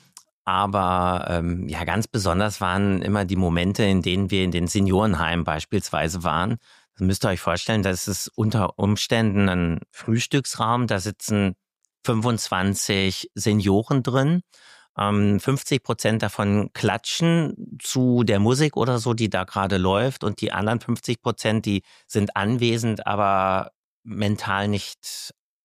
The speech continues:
dabei. Die starren in den Raum hinein. Und wir hatten dann immer ein Marie-Louise Nikuta-Medley, also Musik, die durchaus ältere Herrschaften noch kennen. Und dann sind wir durch die Menschen, also durch,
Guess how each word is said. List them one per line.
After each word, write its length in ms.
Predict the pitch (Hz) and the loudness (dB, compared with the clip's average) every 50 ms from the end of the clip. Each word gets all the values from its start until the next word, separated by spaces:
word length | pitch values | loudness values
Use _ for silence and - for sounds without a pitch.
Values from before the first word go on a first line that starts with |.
| _ _ | _ _
dabei. 560 | - 107 98 95 110 101 101 90 80 73 69 - _ _ _ _ | -4 -4 -2 0 0 0 0 0 -2 -4 -6 -10 _ _ _ _
Die 240 | 104 104 101 92 - | -4 -2 -2 -2 -4
starren 440 | - - - - 98 101 104 110 101 | -6 -4 -2 -2 -2 0 0 0 0
in 140 | - 101 104 | 0 2 2
den 120 | 104 98 | 2 2
Raum 300 | 92 - 98 104 107 98 | 2 0 0 0 0 0
hinein. 360 | 87 87 80 78 76 76 82 | 0 0 0 0 -2 -2 -2
Und 160 | 85 87 80 - _ _ - - _ _ _ | -4 -4 -6 -8 _ _ -20 -20 _ _ _
wir 100 | - 98 | -4 -2
hatten 100 | 101 - | -2 0
dann 140 | 104 101 98 | 0 0 0
immer 180 | 98 104 104 - | 0 0 0 0
ein 140 | 95 95 | 0 0
Marie-Louise 640 | 95 90 85 - 107 110 104 104 92 85 87 90 95 | 0 0 0 0 0 2 2 2 2 0 0 2 2
Nikuta-Medley, 1120 | 90 92 110 123 - - 147 135 - 151 131 120 120 117 120 - - 117 123 127 131 139 - - | 2 2 0 -2 -2 -2 -4 -2 0 0 0 2 2 0 -2 -2 -2 -2 0 0 0 -2 -2 -4
also 240 | - 92 - 98 95 | -6 -4 -2 0 0
Musik, 640 | 95 92 92 90 87 87 98 104 117 123 113 - - | 2 2 0 -2 -2 -2 0 0 0 0 -2 -6 -4
die 180 | - 98 90 | -2 -2 0
durchaus 600 | - 98 98 107 113 - - - 95 98 101 98 - | 2 2 2 2 2 0 -2 -2 0 0 0 -2 -2
ältere 340 | - 101 104 101 - 101 92 | -2 -2 -2 0 0 -2 -2
Herrschaften 640 | 92 95 95 104 - - 110 98 - - - 95 | 0 0 -2 -2 -2 -4 -6 -6 -8 -4 -2 -2
noch 200 | 90 87 - - | -2 -2 -4 -10
kennen. 440 | - - 107 104 113 123 139 156 - _ _ - - - - - _ _ _ _ _ _ _ | -6 -4 -2 0 2 2 2 0 -2 _ _ -20 -20 -20 -20 -20 _ _ _ _ _ _ _
Und 340 | - 110 107 107 107 107 98 | -4 0 0 2 2 2 2
dann 160 | 107 104 98 | 0 0 2
sind 240 | 104 104 110 107 - | 2 0 0 2 2
wir 160 | 120 113 101 | 0 0 0
durch 720 | 98 104 107 110 117 131 131 123 - - - - - _ _ _ _ _ | 2 2 4 4 4 2 0 -2 -6 -10 -12 -12 -14 _ _ _ _ _
die 380 | - 123 110 - - 127 120 117 | -12 -12 -12 -4 0 2 2 4
Menschen, 960 | 117 117 110 120 139 143 - - 143 139 127 120 120 113 107 104 90 - - _ _ _ _ _ _ - - _ - - - _ _ _ - | 4 4 4 2 2 0 0 2 2 2 4 4 4 4 2 0 -2 -4 -10 _ _ _ _ _ _ -20 -20 _ -18 -18 -18 _ _ _ -6
also 480 | - - - - - 117 104 107 107 | -6 -6 -6 -4 -4 -2 0 0 2
durch, 180 | 101 117 110 | 2 0 -2